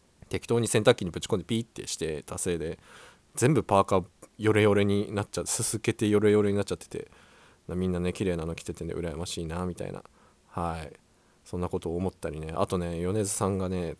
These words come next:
東京ドームを車で割烹 <laughs> してたのがね、びっくりしたね。急になんかステージに車が現れて、それに乗ってブーンって走り出して、こう、あの、ドームのね、あの、球場の外側のところに通路があって、そこを車でブーンって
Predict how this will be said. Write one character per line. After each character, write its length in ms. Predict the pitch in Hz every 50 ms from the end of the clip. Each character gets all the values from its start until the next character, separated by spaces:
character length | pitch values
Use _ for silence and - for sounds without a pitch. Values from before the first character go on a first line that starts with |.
| _ -
東 200 | - 107 104 98
京 280 | - - 107 101 98 98
ド 180 | 104 107 104
ー 20 | 98
ム 160 | 92 85 78
を 40 | 80
車 420 | - - 117 107 101 101 98 98
で 120 | 95 98 92
割 200 | - 127 - - _
烹 220 | - 90 85 76 - 123 - 127
<laughs> 120 | 160 - -
し 120 | - -
て 140 | - - 127
た 160 | - - 117
の 120 | 101 90
が 140 | 92 92 82
ね、 100 | 85 90 -
び 120 | 92 92
っ 40 | - _
く 100 | - 98
り 60 | 90
し 80 | - -
た 60 | -
ね。 80 | 110 - - - - - - - -
急 160 | - 120 110
に 120 | 104 107 104
な 100 | 107 104
ん 60 | 95
か 120 | - 87
ス 100 | 80 -
テ 160 | - 107 104 98
ー 20 |
ジ 100 | 87 87
に 100 | 90 85
車 340 | - - 101 98 95 92 92
が 100 | 92 92
現 200 | 92 92 92 87
れ 60 | 80
て、 100 | - 90
そ 140 | - - 95
れ 80 | 95
に 40 | 92
乗 100 | 95 92
っ 20 | -
て 180 | - - 95
ブ 200 | - - - -
ー 340 | 104 98 92 92 98 101 101
ン 20 |
っ 40 | 95
て 80 | - 92
走 160 | 98 90 90
り 60 | 90
出 100 | 87 90
し 80 | - -
て、 100 | - 87
こ 300 | - 92 - - - -
う、 40 | - - - - - - - _ _ - -
あ 60 | 85
の、 140 | 80 87 87
ド 160 | 107 104 98
ー 20 |
ム 100 | 90 85
の 100 | 78 80
ね、 200 | 85 95 123 - -
あ 100 | - 82
の、 280 | 80 80 78 78 73 -
球 280 | - - 117 107 104 101
場 220 | 98 104 101 98
の 260 | 95 95 92 92 92 -
外 280 | - - - - 107 95
側 220 | 92 95 95 95
の 80 | 95 95
と 100 | - 98
こ 80 | 101 92
ろ 40 | 85
に 60 | 80
通 160 | - - 104
路 140 | 92 85 78
が 100 | 82 80
あ 20 |
っ 20 | 76
て、 300 | - _ - 90 82 90
そ 140 | - 87 85
こ 140 | - 82
を 40 | 80
車 240 | - - 90 85 85
で 80 | 87 85
ブ 140 | - -
ー 240 | 87 - - - 87 92
ン 20 |
っ 40 | 80
て 200 | - - -